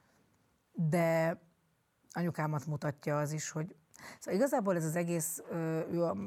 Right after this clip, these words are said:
tök mindegy, mivel magyarázza, mert ez egyértelműen egyfajta féltékenységnek a következménye volt. Tehát az anyu nem szerette soha, de szerette aput, de nem volt szerelmes belőle, valaki másba volt szerelmes,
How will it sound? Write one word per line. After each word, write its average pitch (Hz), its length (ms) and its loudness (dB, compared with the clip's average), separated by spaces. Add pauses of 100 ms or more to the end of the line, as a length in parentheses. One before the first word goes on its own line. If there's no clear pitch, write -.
(100)
tök - 180 -6
mindegy, 147 180 2
mivel 147 200 4
magyarázza, 151 680 2
mert 156 160 0
ez 143 100 0
egyértelműen 143 680 0
egyfajta 139 400 -4
féltékenységnek 143 1040 -6
a 143 240 -2
következménye 160 760 -6
volt. 190 420 -12 (800)
Tehát - 340 -12
az 190 140 -10
anyu 160 260 -4
nem 151 180 -2
szerette 139 480 -4
soha, 131 520 -2 (600)
de 262 100 -14
szerette 160 440 0
aput, 170 260 -2
de 156 100 2
nem 143 120 2
volt 139 140 -4
szerelmes 147 420 -2
belőle, 147 220 0
valaki 135 280 -6
másba 143 320 -2
volt 185 200 -2
szerelmes, 202 480 0